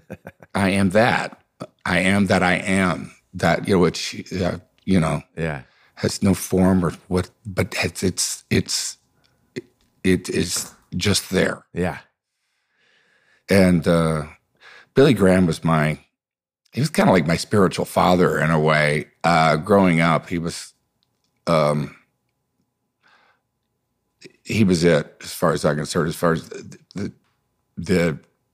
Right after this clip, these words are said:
Speaker 2: preachers that were on television or
Speaker 1: That
Speaker 2: just
Speaker 1: impacted you?
Speaker 2: anybody, uh, just had the kind of impact that he had, you know, speaking to millions of people, but he, like you just said, how he could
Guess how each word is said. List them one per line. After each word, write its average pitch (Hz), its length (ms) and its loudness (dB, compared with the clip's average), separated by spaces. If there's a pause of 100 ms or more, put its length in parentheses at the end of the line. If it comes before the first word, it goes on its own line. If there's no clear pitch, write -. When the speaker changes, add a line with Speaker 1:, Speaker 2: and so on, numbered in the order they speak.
(160)
Speaker 2:
preachers 92 400 0
that 85 180 0
were 87 120 2
on 87 160 0
television 98 1040 2
or 85 380 2 (240)
Speaker 1:
That 101 180 0
Speaker 2:
just 101 240 0
Speaker 1:
impacted 95 360 0
you? 95 320 2
Speaker 2:
anybody, 92 480 2
uh, 92 200 4
just - 320 -4
had 107 380 -2
the 101 120 -10
kind 139 220 2
of 95 200 -2
impact 101 680 -2
that 90 160 -2
he 82 160 0
had, 78 520 -4 (1080)
you 101 160 0
know, 87 180 0
speaking 104 520 -2
to 85 380 -2
millions 110 540 4
of 92 100 -2
people, 95 460 0
but 90 320 -4 (160)
he, 95 220 -6 (260)
like 85 380 -2
you 101 100 0
just 101 280 2
said, 98 240 2
how 90 280 0
he 95 180 0
could 82 340 -2